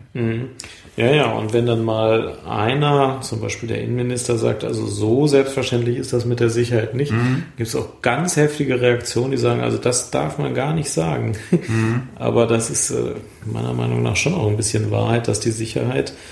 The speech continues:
Speaker 1: äh, eben, äh, kein Grundrecht ist, äh, und dass wir jeden Abend schlafen dürfen in dem Gefühl, sowas kann nie wieder passieren. So ist die Welt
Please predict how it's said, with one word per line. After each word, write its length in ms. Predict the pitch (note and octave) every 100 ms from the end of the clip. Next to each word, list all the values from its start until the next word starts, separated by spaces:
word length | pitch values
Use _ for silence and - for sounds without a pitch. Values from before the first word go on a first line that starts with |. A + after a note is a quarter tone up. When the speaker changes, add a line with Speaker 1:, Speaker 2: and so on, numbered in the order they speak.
| - - -
Speaker 1:
äh, 300 | B2 A2 B2+
eben, 480 | - A#2 B2+ B2+ B2+
äh, 380 | F#2+ F#2+ F#2+ F#2
kein 360 | - A#2 C#3 E3+
Grundrecht 600 | C3 A2+ A#2 A#2+ A2 -
ist, 340 | - A#2+ - -
äh, 340 | - B2+ B2
und 320 | C3+ B2 A#2
dass 200 | A#2+ A#2
wir 180 | B2+ B2
jeden 280 | B2 A#2+ A#2+
Abend 320 | C3 A#2+ A#2+
schlafen 420 | A#2+ B2 B2 B2 C3
dürfen 260 | B2+ B2+
in 80 | B2+
dem 140 | B2+
Gefühl, 320 | B2+ A#2 C3+ C3
sowas 280 | B2+ B2
kann 180 | - B2
nie 160 | B2 C3
wieder 180 | C#3 B2+
passieren. 480 | B2+ A#2 C3 B2+
So 80 | A#2+
ist 220 | C3+ -
die 100 | C3
Welt 340 | B2+ B2 A#2+